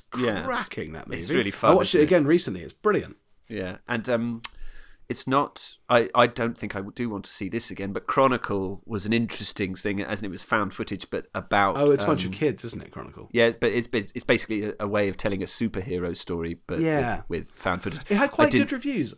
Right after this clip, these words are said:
Speaker 2: I thought.
Speaker 1: Yeah, I, I, I watched it once and kind of enjoyed watching it once, but it's not a favourite.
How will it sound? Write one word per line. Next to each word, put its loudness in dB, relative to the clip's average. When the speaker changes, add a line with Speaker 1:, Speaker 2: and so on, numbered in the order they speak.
Speaker 2:
I -16
thought. -12
Speaker 1:
Yeah, 8
I, 6
I, 6
I 4
watched 2
it -4
once 2
and -10
kind 0
of -2
enjoyed -2
watching -6
it -6
once, 0
but 6
it's 4
not -2
a -10
favourite. 0